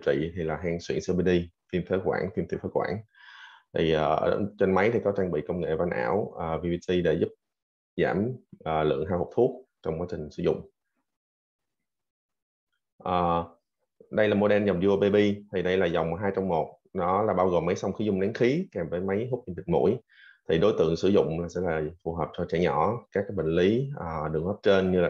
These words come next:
tắc mũi, viêm mũi, dị ứng, viêm thanh quản, ờ, một số bệnh lý đường hô hấp dưới như hen suyễn, C O P D.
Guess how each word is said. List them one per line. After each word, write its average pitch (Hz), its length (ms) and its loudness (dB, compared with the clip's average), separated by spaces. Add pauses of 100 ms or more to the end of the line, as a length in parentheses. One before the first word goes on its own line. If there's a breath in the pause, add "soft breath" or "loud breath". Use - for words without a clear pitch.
tắc - 180 -12
mũi, 73 220 -2
viêm 95 160 0
mũi, 82 360 0 (420)
dị 82 100 0
ứng, 120 260 2
viêm 104 100 -2
thanh 92 120 -4
quản, 76 420 -4 (580 loud breath)
ờ, 78 300 -8
một 76 160 -10
số 101 160 -2
bệnh 95 140 2
lý 95 140 6
đường 101 120 2
hô 90 60 0
hấp 104 120 -4
dưới 110 260 4
như 117 120 0 (100)
hen 90 140 -2
suyễn, 80 180 -6
C - 80 -6
O 87 40 0
P 87 120 0
D. 98 40 4